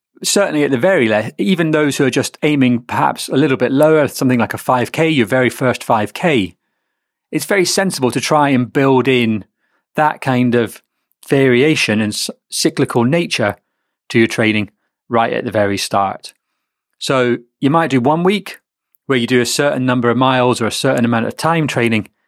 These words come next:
You might do very slightly less the week after. You do very slightly more again than you had done in the first week in week three. So hard week, easy week, hard week, easy week.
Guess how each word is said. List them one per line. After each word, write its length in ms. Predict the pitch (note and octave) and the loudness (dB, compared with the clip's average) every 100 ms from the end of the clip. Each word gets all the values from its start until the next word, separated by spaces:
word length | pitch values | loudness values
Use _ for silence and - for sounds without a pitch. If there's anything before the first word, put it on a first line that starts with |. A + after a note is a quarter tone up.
| _ _ _ | _ _ _
You 100 | G#3 | 0
might 240 | G#3+ G3+ | 2 2
do 100 | F3 | 0
very 280 | E3 F3 E3 | 2 2 0
slightly 300 | - D#3+ C#3 | 0 0 0
less 280 | E3 D3 - | 0 0 0
the 100 | B2 | -2
week 180 | A#2+ C#3+ | 0 0
after. 420 | C3 - C3 - _ _ _ _ | -2 -2 -6 -6 _ _ _ _
You 100 | B2+ | -10
do 200 | G2+ C3 | -2 0
very 240 | B2+ C3 B2 | 2 0 0
slightly 360 | C#3 B2 A#2+ | 2 0 2
more 280 | A#2 B2 A#2+ | 2 4 2
again 300 | A2+ A2+ A2+ | 2 0 0
than 100 | A2 | 0
you 80 | A2 | -2
had 180 | F#2+ A2 | -2 -2
done 160 | B2 A2 | -2 -2
in 80 | |
the 40 | G#2 | -2
first 340 | F#3 F#3 D#3+ | 0 0 0
week 200 | A#2 A2+ | -2 0
in 120 | A2 | -2
week 200 | G#2+ A2 | 0 -2
three. 400 | - B2+ A2 F2+ - _ _ _ _ - | -4 -2 -2 -4 -12 _ _ _ _ -8
So 260 | B2 A2+ F#2+ _ _ | -4 -4 -6 _ _
hard 260 | G3 F#3+ | 0 0
week, 260 | C#3 C3 - | 0 -2 -2
easy 260 | B2 A#2+ A#2 | -2 0 2
week, 200 | A2+ A#2 | 2 0
hard 320 | - C3 A2+ | -4 -2 0
week, 240 | G#2 A2+ - | -2 -4 -4
easy 260 | B2+ G#2+ G2 | -4 -2 -2
week. 260 | F#2+ - | -4 -8